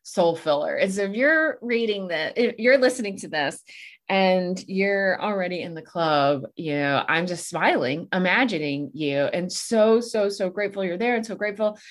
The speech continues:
you're contributing to that space. And if you aren't, um, a, a member of the club, I'd love, love, love, love, love for you to come and join us, because the club has changed me.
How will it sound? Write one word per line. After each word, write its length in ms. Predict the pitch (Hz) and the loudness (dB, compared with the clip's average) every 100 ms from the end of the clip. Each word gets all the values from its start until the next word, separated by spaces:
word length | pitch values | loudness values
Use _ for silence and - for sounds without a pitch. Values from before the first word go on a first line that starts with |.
| - | -8
you're 100 | 208 | -4
contributing 460 | 208 196 247 247 233 | -4 -2 2 2 2
to 100 | 226 | 0
that 220 | 190 175 | 0 0
space. 580 | - - 311 214 160 - - - - | -6 0 2 2 0 -12 -18 -20 -8
And 100 | 240 | -2
if 120 | 247 262 | 0 2
you 160 | 254 - | -2 -2
aren't, 420 | 233 294 294 - 220 - _ - _ | -2 0 0 -4 -10 -14 _ -20 _
um, 460 | 214 214 214 208 - - | 2 4 4 2 -2 0
a, 220 | 202 156 214 | 2 2 0
a 60 | |
member 460 | 208 208 208 208 196 | 0 -2 0 4 4
of 220 | 202 202 | 2 -2
the 80 | 202 | -4
club, 340 | 196 190 196 | -4 0 0
I'd 340 | 208 170 196 196 | 0 2 0 -2
love, 460 | 226 220 254 262 | -2 2 2 0
love, 180 | 233 220 | -4 -4
love, 240 | 208 202 | -4 -4
love, 200 | 208 190 | -4 -4
love 260 | 185 185 185 | -2 -4 -4
for 80 | 175 | -8
you 200 | 175 170 | -6 -6
to 60 | |
come 500 | 170 - 160 156 151 - _ _ - _ _ | -6 -8 -6 -4 -6 -10 _ _ -20 _ _
and 180 | 175 175 | -6 -4
join 360 | 220 302 415 202 | 0 2 2 0
us, 260 | 139 185 | -2 -6
because 400 | - 214 202 214 | -8 -6 -2 -2
the 140 | 208 220 | -2 -6
club 340 | - 262 349 | -4 -2 2
has 220 | 453 - | 0 -2
changed 600 | - - 208 214 208 - | -10 -6 -2 -2 -2 -8
me. 400 | 160 151 175 - | -12 -12 -14 -20